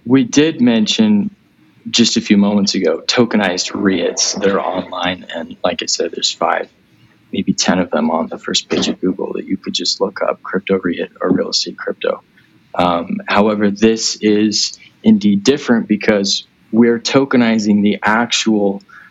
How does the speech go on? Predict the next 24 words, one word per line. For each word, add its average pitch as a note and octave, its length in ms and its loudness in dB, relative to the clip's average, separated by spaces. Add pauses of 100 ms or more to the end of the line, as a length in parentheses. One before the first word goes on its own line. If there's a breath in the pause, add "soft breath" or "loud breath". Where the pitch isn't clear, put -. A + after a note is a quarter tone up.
(380 loud breath)
um, - 420 -4
real A#2 320 4
estate A2+ 340 4
rights F#2+ 800 -2
associated E2+ 680 0
on D#2+ 160 -6
the - 100 -8
property. - 480 -4
So - 380 -2 (380 loud breath)
Mike G#2+ 440 4
and G#2 120 4
Jay, G2 200 2
you'll G2+ 220 2
probably G2 500 0
know, F2 340 -4
and G2+ 380 2
Jackie, G2 420 0
of G2+ 120 0
course, - 440 -2 (680)
that A3 360 0
there, A2 540 0 (300)
that A#2+ 200 2
with B2+ 220 2
any A#2+ 400 2